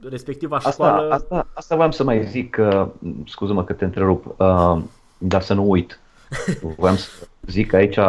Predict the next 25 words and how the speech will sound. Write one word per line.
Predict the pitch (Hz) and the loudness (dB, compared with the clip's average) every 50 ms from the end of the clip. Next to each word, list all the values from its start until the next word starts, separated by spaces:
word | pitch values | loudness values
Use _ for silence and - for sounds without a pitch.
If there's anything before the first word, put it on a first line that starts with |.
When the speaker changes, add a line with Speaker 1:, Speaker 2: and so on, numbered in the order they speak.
| 85 78 - | 4 2 0
Speaker 2:
să | - - 82 | -4 -6 -6
adaug | 80 73 90 98 101 90 | 0 2 2 2 2 2
la | 90 87 | 0 -2
treaba | 82 - 92 101 95 82 | 0 0 -2 0 2 0
asta, | - - - - | 0 0 -2 -2
faptul | - - 98 - - 147 143 | 0 0 0 0 0 -8 -8
că | - - 123 107 95 - | -2 2 2 4 4 2
lumea | 98 113 135 139 127 120 | 0 -4 -2 -2 -2 -2
asta | 107 104 - - 95 | -2 -4 -2 -2 0
a | 90 | 0
artelor | 92 - - - 87 85 | 0 0 -2 -2 -2 -2
marțiale | 85 82 78 78 - - 92 87 80 80 | 0 -2 -4 -4 -4 -2 -2 -2 0 -2
este | 82 - - 92 | -4 -4 -2 -2
o | |
lume | 95 117 151 170 147 139 | 0 0 0 0 0 2
relativ | 123 123 120 120 113 117 - 131 117 101 90 | 4 4 4 4 2 2 0 -2 -2 -2 -2
mică. | 90 95 87 - - 64 - - - _ _ _ _ - | -2 -4 -4 -4 -6 -8 -8 -8 -16 _ _ _ _ 0
Pare | - 117 151 170 160 | 2 4 4 6 6
ea | 135 110 | 4 4
mare, | 95 92 98 101 104 90 90 | 4 4 2 2 2 2 0
dar | 82 92 90 | 0 -2 -4
e | |
foarte | - - - 120 101 - - 78 | -2 2 0 0 0 0 -6 -12
mică. | 78 78 - - - - - _ _ _ _ _ _ _ _ - - _ _ _ _ _ _ _ _ _ _ _ _ - | -12 -12 -16 -18 -20 -20 -20 _ _ _ _ _ _ _ _ -20 -20 _ _ _ _ _ _ _ _ _ _ _ _ -20
Și | - - - - - - 101 101 98 98 98 98 98 92 - | -20 -18 -16 -14 -12 -8 -6 -4 -2 -2 -2 -2 -2 -6 -10